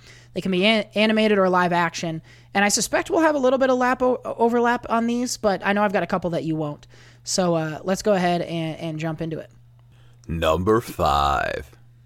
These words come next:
Speaker 1: All right, so for me at number five, this is one I, I think you may have too, 'cause I know we were both big Nick kids growing up.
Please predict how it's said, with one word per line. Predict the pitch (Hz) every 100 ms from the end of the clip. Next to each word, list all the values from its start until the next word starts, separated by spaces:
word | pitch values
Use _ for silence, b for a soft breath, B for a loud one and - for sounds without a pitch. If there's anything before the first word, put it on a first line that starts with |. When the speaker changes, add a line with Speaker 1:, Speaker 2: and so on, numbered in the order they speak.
| - b b -
Speaker 1:
All | 247
right, | 214 -
so | - 240
for | - 240
me | 233 269 339 330
at | 240
number | 226 226 214
five, | 220 190 185
this | 294
is | 349
one | 330 302
I, | 240 214
I | 214
think | 202 - 214 208
you | 208
may | 190 202 226
have | 247 247
too, | - 254
'cause | 262 202
I | 196
know | 202
we | 196
were | 196
both | 190 190
big | 196 180
Nick | 185 -
kids | 208 190
growing | 190 196
up. | 190 208